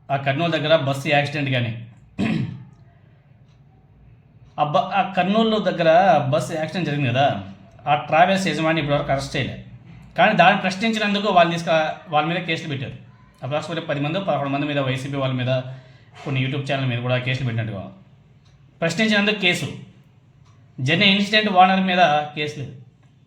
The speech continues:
అదేవిధంగా ఈ కల్తీ మద్యం కూడా అంతే. ఎవరైతే దీన్ని నడిపించారో,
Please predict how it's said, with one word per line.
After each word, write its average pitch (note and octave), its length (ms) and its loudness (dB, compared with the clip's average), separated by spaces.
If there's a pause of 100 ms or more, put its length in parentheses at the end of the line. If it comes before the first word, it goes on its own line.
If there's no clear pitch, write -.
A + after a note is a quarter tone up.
(800)
అదేవిధంగా G3+ 340 2
ఈ F#3+ 100 2
కల్తీ F3+ 420 2
మద్యం E3+ 280 -2
కూడా E3 140 0
అంతే. D3+ 500 -6 (760)
ఎవరైతే G#3 360 2
దీన్ని G3 220 2
నడిపించారో, F#3+ 600 2